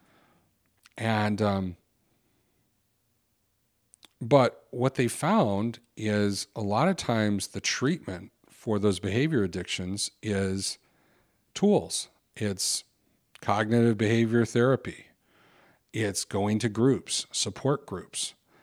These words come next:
talking about your feelings. So a lot of the solutions in, in terms of the, the treatment is not a medical treatment. Uh, it's not,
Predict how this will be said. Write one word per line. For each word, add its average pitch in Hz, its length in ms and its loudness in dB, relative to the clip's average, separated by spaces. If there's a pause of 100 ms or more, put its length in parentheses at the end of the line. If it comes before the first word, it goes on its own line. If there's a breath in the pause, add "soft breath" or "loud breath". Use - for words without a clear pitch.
(120)
talking - 440 -4
about 107 220 2
your 117 120 -2
feelings. 139 760 -6 (1500 soft breath)
So 127 300 4 (120)
a 120 60 0
lot 123 300 6
of 165 160 4
the 123 100 2
solutions 110 880 2
in, 95 180 -2
in 98 120 -6
terms 104 320 2
of 90 120 0
the, 92 200 -2
the - 120 -10
treatment 104 640 0 (120)
is 110 200 0
not 135 280 4
a 147 60 8
medical 113 460 2
treatment. 92 680 -10 (1120)
Uh, 92 360 -4
it's 117 280 -2
not, 120 460 0